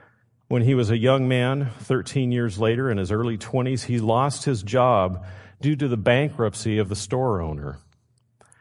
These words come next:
A year after that, he ran for and was defeated for legislature. The year after that, he failed in business with his partner. He not only paid back his bankruptcy debt, he paid back his partner's bankruptcy debt over the years.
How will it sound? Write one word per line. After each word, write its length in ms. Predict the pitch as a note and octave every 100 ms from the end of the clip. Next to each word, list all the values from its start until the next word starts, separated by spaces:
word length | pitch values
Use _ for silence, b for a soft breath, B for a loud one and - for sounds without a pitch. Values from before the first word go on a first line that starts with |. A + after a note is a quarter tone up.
| b
A 80 | A2
year 240 | G#2+ B2 B2
after 320 | A#2+ - A2+
that, 300 | A#2+ C#3 A#2+
he 120 | A#2
ran 340 | G2+ A#2 C3
for 460 | C3+ - C3+ C#3+ C#3 A#2+
and 160 | A2+
was 160 | A2 F#2
defeated 500 | A2 - C#3 C#3 B2
for 140 | -
legislature. 960 | G2+ A2+ A#2+ A#2 - C3+ C#3 E3 E3 D#3+ - _ _ _ B B B B B
The 80 | B2+
year 220 | B2+ C#3
after 320 | C3+ B2+ B2
that, 280 | A2+ C3 D3+
he 200 | - C3+
failed 480 | - C#3 C#3+ D#3 C#3
in 160 | G#2
business 480 | C3 D#3 C3 D#3 -
with 140 | B2
his 120 | A2+ G2
partner. 600 | - C#3 C3+ C#3+ D3 B2+ B B
He 160 | B G3
not 240 | F#3+ D#3+
only 240 | D#3 D#3 C#3
paid 380 | - D3+ D3 B2+
back 280 | C3 B2+
his 440 | B2+ - E3+ F3 C3+
bankruptcy 680 | - B2 G#2+ A#2+ G#2 - G2
debt, 340 | F2+ F2 F2+
he 140 | A#2
paid 300 | D#3+ C#3+ D3+
back 240 | C3 C3+ C#3
his 200 | C#3 A#2
partner's 600 | - E3 F#3+ A#2+ A#2 F2
bankruptcy 600 | G2+ F#2+ F#2 G2 - G#2
debt 320 | D#2+ F2 F2
over 260 | G#2 F#2+ F#2
the 100 | F2
years. 580 | E2+ D2+ C#2 - -